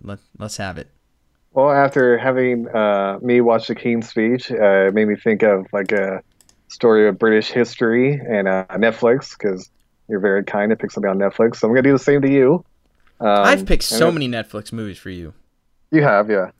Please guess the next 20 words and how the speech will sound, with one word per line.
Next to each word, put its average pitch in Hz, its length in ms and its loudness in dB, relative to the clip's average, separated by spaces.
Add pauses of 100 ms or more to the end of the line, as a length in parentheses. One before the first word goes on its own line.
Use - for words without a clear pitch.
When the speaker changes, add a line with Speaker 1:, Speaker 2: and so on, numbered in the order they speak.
Speaker 1:
And 147 120 -2
half 208 180 2
the 202 100 -4
Speaker 2:
Uh, 190 40 -4
Speaker 1:
time, 170 260 2
you've 151 160 -6
still 190 340 -2
rented 147 320 -6
them, 98 200 -12
not 120 160 -4
even 139 200 -8
checking 139 380 -10
Netflix. 131 520 -14 (380)
Speaker 2:
That's - 160 -8
true. 104 200 -4
I 95 40 0
always 139 160 0
forget 107 320 -2
Speaker 1:
<laughs> - 0 -
Speaker 2:
Netflix. 95 480 -4